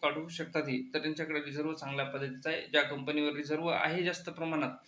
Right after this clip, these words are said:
ही कंपनी आपल्याला प्रॉफिटेबल आपण मानू शकतो. महत्त्वाचा, सर्वात महत्त्वाचा काय प्रॉब्लेम, अं,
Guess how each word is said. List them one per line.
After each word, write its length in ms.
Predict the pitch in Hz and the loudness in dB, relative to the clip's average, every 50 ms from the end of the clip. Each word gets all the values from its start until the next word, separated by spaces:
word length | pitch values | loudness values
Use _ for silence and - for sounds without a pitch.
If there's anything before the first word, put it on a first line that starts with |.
| - - - - - _ _ - | -20 -20 -20 -20 -20 _ _ -2
ही 60 | 185 | -2
कंपनी 380 | - - 160 147 - 160 151 147 | 0 2 0 0 0 0 0 2
आपल्याला 320 | 139 135 143 139 139 143 | 0 0 0 -2 -2 -2
प्रॉफिटेबल 600 | 147 - - 139 131 - 139 127 - 131 135 143 | -2 -2 -2 -6 -4 -4 -8 -8 -8 -6 -4 -4
आपण 260 | 135 127 127 - 143 143 | -4 -4 -6 -6 -8 -6
मानू 460 | 135 131 127 127 127 127 131 - - - | -4 0 2 2 2 2 0 -2 -4 -4
शकतो. 400 | - 170 165 - - 254 254 - - - - - _ - | -6 -6 -6 -4 -6 -8 -8 -10 -20 -20 -20 -20 _ -4
महत्त्वाचा, 500 | 151 160 170 185 202 196 226 220 214 208 | 0 2 4 4 4 4 2 2 2 0
सर्वात 520 | 202 - - 165 165 165 180 196 202 202 | -4 -2 -2 -2 0 4 4 4 4 4
महत्त्वाचा 400 | 190 185 185 180 180 175 170 180 | 0 -2 -2 -2 -4 -4 -4 -4
काय 220 | 170 170 170 170 170 | 2 6 6 6 6
प्रॉब्लेम, 540 | 165 165 160 156 160 165 160 156 151 151 147 - 147 | 8 4 4 4 4 2 2 2 0 -4 -6 -8 -8
अं, 240 | 147 143 143 139 | -8 -8 -8 -10